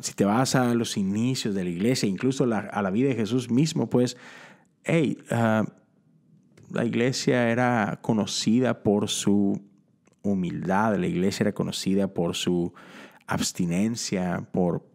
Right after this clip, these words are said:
por vivir vidas sencillas. Y hoy por hoy sí, la neta es que sí vemos mucho opulencia. Ah, ya, tú, tú estás en tu derecho de decir si eso está bien o está mal, pero, pero,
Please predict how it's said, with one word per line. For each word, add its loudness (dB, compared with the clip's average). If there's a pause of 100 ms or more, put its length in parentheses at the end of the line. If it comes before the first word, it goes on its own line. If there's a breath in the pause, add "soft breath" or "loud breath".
(220)
por -4
vivir 2
vidas 2
sencillas. -6 (640 soft breath)
Y 0
hoy 4
por 0
hoy 2
sí, 0
la 2
neta -2
es -6
que 0
sí 2
vemos 0
mucho 0
opulencia. -2 (920 loud breath)
Ah, 4 (680 loud breath)
ya, 0
tú, 2 (100)
tú 2
estás 0
en -2
tu 0
derecho 2
de 0
decir 0
si -2
eso -2
está 0
bien 4
o 0
está -2
mal, 2
pero, 0
pero, 0